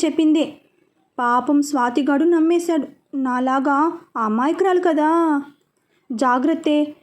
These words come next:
వాడికి కోపం తెప్పించకు, ఉంటా, బాయ్" అని కాల్ కట్ చేసింది. సంయు సంజయ్ ఫోన్ దొరికింది కదా అని మళ్ళీ పాస్వర్డ్ టైప్ చేసింది. No use. అంతే, ఫోన్ తీసుకుని సైలెంట్గా సంజయ్ దగ్గరికి వెళ్ళింది. మనోడు స్కిప్పింగ్ చేస్తున్నాడు,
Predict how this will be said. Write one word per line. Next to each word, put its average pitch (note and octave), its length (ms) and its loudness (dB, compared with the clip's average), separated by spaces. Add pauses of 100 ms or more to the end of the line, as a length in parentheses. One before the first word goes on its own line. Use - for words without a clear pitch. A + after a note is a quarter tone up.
(140)
వాడికి C4+ 300 0
కోపం D4 460 0
తెప్పించకు, D4+ 680 -2 (200)
ఉంటా, D4+ 300 2
బాయ్" C#4 420 0 (340)
అని C4 180 0
కాల్ B3 360 -2
కట్ C#4 220 -2
చేసింది. C#4+ 440 0 (180)
సంయు D#4+ 680 2
సంజయ్ C#4+ 400 2
ఫోన్ E4+ 240 2
దొరికింది C#4 360 2
కదా D4+ 400 0
అని C#4+ 300 2 (140)
మళ్ళీ B3+ 320 0
పాస్వర్డ్ C#4 560 -2
టైప్ D#4+ 300 -2
చేసింది. D#4 420 0 (120)
No D4 480 2
use. D#4+ 180 0 (560)
అంతే, B3 440 -4 (160)
ఫోన్ C#4 260 -2
తీసుకుని D4+ 340 0
సైలెంట్గా C4 560 -2
సంజయ్ C#4+ 280 0
దగ్గరికి C#4+ 300 -2
వెళ్ళింది. C#4+ 440 0 (440)
మనోడు A#3+ 440 0
స్కిప్పింగ్ F4 540 -2
చేస్తున్నాడు, D#4+ 500 0